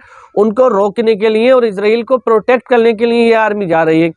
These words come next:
अब आप लोग हिसाब लगा सकते हैं कि ये मुस्लिम देशों के जो हुक्मरान हैं इनके जो खून है वो पानी हो चुके हैं या फिर इन हुक्मरानों के बीच यहूदी के जो, यहूदियत के नुमाइंदे होते हैं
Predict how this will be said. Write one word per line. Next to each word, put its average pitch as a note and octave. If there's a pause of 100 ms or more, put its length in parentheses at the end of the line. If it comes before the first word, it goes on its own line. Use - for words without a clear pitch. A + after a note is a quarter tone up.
(380)
अब E3+
आप A3
लोग B3
हिसाब G#3+
लगा G#3+
सकते G#3
हैं A#3
कि A#3+
ये A#3+
मुस्लिम G#3+
देशों G3+
के A3
जो G#3
हुक्मरान F#3
हैं A3 (400)
इनके G#3+
जो A#3
खून A3
है A#3
वो A#3
पानी G#3
हो G#3+
चुके G#3+
हैं B3
या A3
फिर B3+ (340)
इन A3
हुक्मरानों G#3+
के A3+
बीच G#3+
यहूदी G3+
के A#3
जो, A3+
यहूदियत F#3
के A#3
नुमाइंदे G3
होते F#3+
हैं G#3